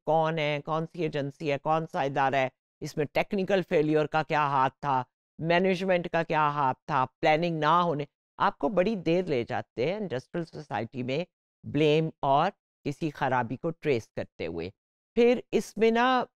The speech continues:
इनसिग्निफिकेंट पैराडिग्मेटिक रिस्क होता है, यानी वो कोई इतना ज़्यादा नहीं होता। और इसके अंदर अगर आप, अ,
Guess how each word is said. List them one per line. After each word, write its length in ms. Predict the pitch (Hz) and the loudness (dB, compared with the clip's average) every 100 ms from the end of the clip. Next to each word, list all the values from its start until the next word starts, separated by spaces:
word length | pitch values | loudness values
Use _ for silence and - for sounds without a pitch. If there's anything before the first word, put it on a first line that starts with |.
| _ _ _ _ | _ _ _ _
इनसिग्निफिकेंट 1300 | 208 254 247 - 208 160 208 220 233 233 220 196 180 - _ _ | 2 2 2 0 0 2 -2 -2 -4 -2 0 0 0 -8 _ _
पैराडिग्मेटिक 760 | 190 175 180 160 156 147 156 - | 2 2 2 0 -2 -4 -4 -6
रिस्क 260 | 131 117 - - | -2 -2 -4 -8
होता 240 | 107 - | -6 -2
है, 60 | 135 | -2
यानी 200 | 156 180 | 0 -2
वो 100 | 180 | -2
कोई 120 | 196 | -2
इतना 200 | - 185 | -2 -2
ज़्यादा 520 | 170 113 139 135 131 156 | -2 0 2 2 2 0
नहीं 200 | 143 113 | 0 -6
होता। 320 | 95 110 101 _ _ _ _ - | -8 -8 -10 _ _ _ _ 2
और 280 | 175 196 - - | 4 4 2 -2
इसके 420 | 208 - - 233 - | -4 -6 -2 0 0
अंदर 300 | 196 202 208 | -2 0 2
अगर 240 | 202 202 | 2 2
आप, 480 | 196 180 185 190 _ | 4 4 4 2 _
अ, 340 | 196 190 196 | 2 4 2